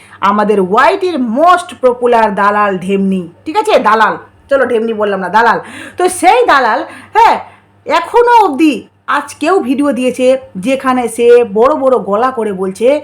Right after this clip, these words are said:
যে সন্দীপ ওই মেয়েটার সাথে কোথায় গেছিল, কি করেছিল, কোন ড্রেস পরে মেয়েটা এসেছিল, মেয়েটা বাচ্চার মা,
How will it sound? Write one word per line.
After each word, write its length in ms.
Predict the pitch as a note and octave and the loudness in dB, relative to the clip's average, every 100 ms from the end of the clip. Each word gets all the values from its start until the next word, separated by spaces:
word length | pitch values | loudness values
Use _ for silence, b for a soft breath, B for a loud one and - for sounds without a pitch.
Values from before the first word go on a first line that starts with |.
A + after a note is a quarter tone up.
| D4 D#4 B | -10 -18 B
যে 300 | F#3 A#3 D#4+ - B - | 0 2 2 -2 B -18
সন্দীপ 580 | - D4+ E4 G4 F#4 G#3+ - | -4 2 2 2 0 -4 -4
ওই 200 | C4 F#4+ | -2 0
মেয়েটার 280 | E4+ D4+ D4 | 0 0 -2
সাথে 260 | C#4+ C4 B3+ | -4 -6 -2
কোথায় 440 | B3 B3+ E4 E4 | -2 0 0 0
গেছিল, 360 | C4+ C4 B3+ B3+ B3 - | -2 -6 2 4 2 2
কি 260 | E4 G4 | 2 2
করেছিল, 600 | F#4+ C4+ B3 C4 A#3+ B3 B3 B B B | 4 0 0 -2 0 0 -2 B B B
কোন 280 | C#4 E4 E4 | 0 2 2
ড্রেস 280 | A#3+ E4+ F4+ | 0 -2 -2
পরে 200 | - C#4+ | 0 0
মেয়েটা 240 | C4 B3+ | 0 0
এসেছিল, 400 | B3 A#3+ C4 B3+ | 0 0 2 2
মেয়েটা 320 | A#3+ B3+ B3+ | 2 -2 0
বাচ্চার 500 | A3 A3 A3 - B3 | 2 0 -2 -4 -2
মা, 340 | A#3 A3 A3+ | 2 2 2